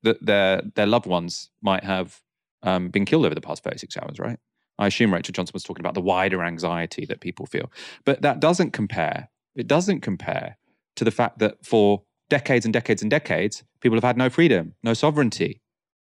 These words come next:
that, uh, people are killed in Palestine with impunity all the time, and the world doesn't sort of light up the Palestinian flag on public buildings.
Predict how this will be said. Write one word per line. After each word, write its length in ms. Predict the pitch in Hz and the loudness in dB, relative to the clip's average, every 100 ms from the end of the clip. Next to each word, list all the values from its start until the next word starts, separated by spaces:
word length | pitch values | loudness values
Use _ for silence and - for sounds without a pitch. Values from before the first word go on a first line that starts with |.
| _ - | _ 0
that, 180 | 107 - - - | 0 0 -8 -8
uh, 240 | - - - | -6 -4 0
people 260 | 135 120 | 4 4
are 60 | 113 | 4
killed 360 | - 117 107 - | 6 6 6 4
in 300 | 113 104 104 - | 2 4 2 0
Palestine 400 | - 107 - 110 | 0 0 2 2
with 120 | 107 | 2
impunity 440 | 107 104 147 120 117 | 2 2 0 2 4
all 80 | 110 | 4
the 80 | 127 | 2
time, 340 | 143 180 101 | 2 2 2
and 80 | 87 | 2
the 40 | |
world 220 | 101 101 - | 2 2 2
doesn't 300 | 90 92 - | -2 -4 -8
sort 120 | 92 | -8
of 80 | 87 | -2
light 340 | 95 92 - | 0 0 -2
up 120 | - | -6
the 60 | - | -6
Palestinian 540 | - 87 - 92 85 | -4 -4 -4 -6 -6
flag 340 | - 87 82 - | -6 -6 -6 -8
on 100 | 85 | -8
public 340 | - 90 - | -6 -8 -8
buildings. 500 | - - - - | -8 -6 -8 -10